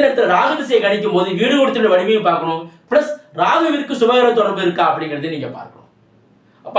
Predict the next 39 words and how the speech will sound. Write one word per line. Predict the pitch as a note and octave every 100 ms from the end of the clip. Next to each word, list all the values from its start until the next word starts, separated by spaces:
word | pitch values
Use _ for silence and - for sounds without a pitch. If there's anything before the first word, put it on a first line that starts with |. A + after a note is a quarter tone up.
| G3
அந்த | B3 C#4
மாதிரி | C4+
அமைப்புல | A#3+ B3 A#3
இருக்கும்போது | F3+ E3+ F#3 -
கண்டிப்பாக | F3 F3 E3+ F3 E3+
ராகு | D#3+ D#3
தசை | C#3+ - - - - E3
நல்ல. | A3 A#3 - C4+
ஒருவேளை | E4+ D4+ C4+ A#3+
சார் | G#3+ F3+ - - -
இந்த | F#3 A3+
இடத்துல | C4 B3 - - - F3+
குரு | C4+ A#3+
வந்து | A#3+ G#3+
ஒரு | G#3 G#3+
டிகிரில | G#3+ G3
இருக்காரு, | - D#3 D3+ D3 B2+ - _ - A3+
ராகு | D#4+ C#4+ A#3
வந்து | A#3+ G#3+
ஒரு | -
இருபத்தாறு | A3+ A#3+ G3+ E3+ E3+
டிகிரில | F3+ D#3
இருக்காரு, | C#3+ D#3 D3+ D#3
இந்த | A3+ B3+ E4+
இடத்துல | B3+ C4 A#3
குரு | C#4+
தசை | C#4 A#3 F3
வந்தாலும் | F3 G3 - A#3
பயப்பட | D#4+ - F3+
வேண்டிய | D3+ -
தேவையில்லை. | D3 F3+ A2+ - - _ _ _ _ _ _ - - _ _ _ _ _ A#2+
குரு | E3+ G#3+
தசை | G#3 E3+ C#3
வந்தாலும் | E3+ F3 D#3 C#3+ G#3 -
பயப்பட, | - G#3+ G#3+ A3
ஏன்னா | C#4 C#4 A#3+
டிகிரி | A#3+ C#4+ C#4
அடிப்படை | B3+ B3
எத்தனை | A#3+